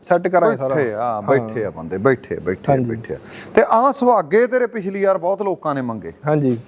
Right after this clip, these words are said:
Speaker 2: ਇਹ ਤਾਂ ਯਾਰ ਨਾਂ ਦਾ ਹੀ ਲੱਕੜ ਦਾ ਸੁਹਾਗਾ, ਇਹ ਹੈ ਤਾਂ ਲੋਹੇ ਦਾ ਹੀ ਹੈ ਯਾਰ ਇਹ।
Speaker 1: ਨਹੀਂ ਜੀ, ਇਹਦੇ ਵਿੱਚ ਲੱਕੜ ਹੈਗੀ, ਦੇਸੀ ਕਿੱਕਰ ਦੀ ਲੱਕੜ ਵਰਤੋਂ ਕਰਦੇ ਹਾਂ ਜੀ ਆਪਾਂ ਇਹਦੇ ਵਿੱਚ।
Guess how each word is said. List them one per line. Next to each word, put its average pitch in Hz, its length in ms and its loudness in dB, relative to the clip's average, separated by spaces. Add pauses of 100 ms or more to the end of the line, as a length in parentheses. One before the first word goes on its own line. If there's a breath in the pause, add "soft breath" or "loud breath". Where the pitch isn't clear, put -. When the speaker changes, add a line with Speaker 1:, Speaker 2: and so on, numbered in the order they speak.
(380 loud breath)
Speaker 2:
ਇਹ 359 80 4
ਤਾਂ 403 80 4
ਯਾਰ 403 200 4
ਨਾਂ 185 360 0
ਦਾ 349 100 0
ਹੀ 359 60 -2
ਲੱਕੜ 330 340 -2
ਦਾ 269 120 0
ਸੁਹਾਗਾ, 160 480 2
ਇਹ 202 120 4
ਹੈ 277 180 0
ਤਾਂ 311 100 -2
ਲੋਹੇ 269 440 2
ਦਾ 175 120 2
ਹੀ 107 160 -4
ਹੈ 90 80 -8
ਯਾਰ 92 180 -6
ਇਹ। 117 180 -4
Speaker 1:
ਨਹੀਂ 190 180 4
ਜੀ, 247 100 0
ਇਹਦੇ 233 200 2
ਵਿੱਚ 247 100 -4
ਲੱਕੜ 220 320 0
ਹੈਗੀ, 214 240 2
ਦੇਸੀ 196 360 2
ਕਿੱਕਰ 220 200 0
ਦੀ 240 100 0
ਲੱਕੜ 190 280 0
ਵਰਤੋਂ 190 300 0
ਕਰਦੇ 190 240 -2
ਹਾਂ 196 60 -2
ਜੀ 196 60 0
ਆਪਾਂ 196 180 -2
ਇਹਦੇ 202 100 0
ਵਿੱਚ। 190 180 -2